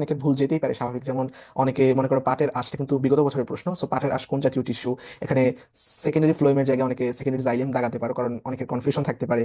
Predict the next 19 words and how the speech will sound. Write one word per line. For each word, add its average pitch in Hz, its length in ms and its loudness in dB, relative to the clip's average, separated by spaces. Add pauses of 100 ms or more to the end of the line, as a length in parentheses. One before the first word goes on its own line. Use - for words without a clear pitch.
(220)
বা 127 120 2
ভুলেই 151 220 6
যেতেই 135 220 2
পারো। 107 120 -2 (140)
ওকে, 147 120 0 (280)
so - 40 0 (120)
একটু 170 180 4 (200)
এদিক 143 220 0
সেদিক 139 240 -4
হতে 156 160 2
পারে। 107 120 0 (360)
So 135 80 0 (840)
তাহলে 131 200 2
যদি 135 120 2
এটাও 151 200 6
ভুল 143 120 2
হয় 139 140 0
তাহলে 127 220 -2
বিশটা। 131 280 -2